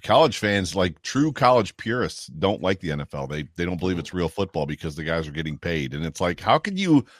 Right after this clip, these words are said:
how can you tell me that just because a guy is getting paid, he is now not one of the top half a percent of athletes that played college football? 'Cause there's, like, what is there, fifteen hundred or two thousand co-,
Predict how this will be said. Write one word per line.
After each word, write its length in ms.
how 160
can 180
you 100
tell 280
me 160
that 240
just 240
because 340
a 60
guy 220
is 120
getting 280
paid, 520
he 160
is 160
now 220
not 260
one 160
of 60
the 80
top 420
half 380
a 40
percent 480
of 180
athletes 520
that 160
played 240
college 380
football? 400
'Cause 180
there's, 160
like, 120
what 120
is 80
there, 80
fifteen 340
hundred 380
or 220
two 120
thousand 380
co-, 160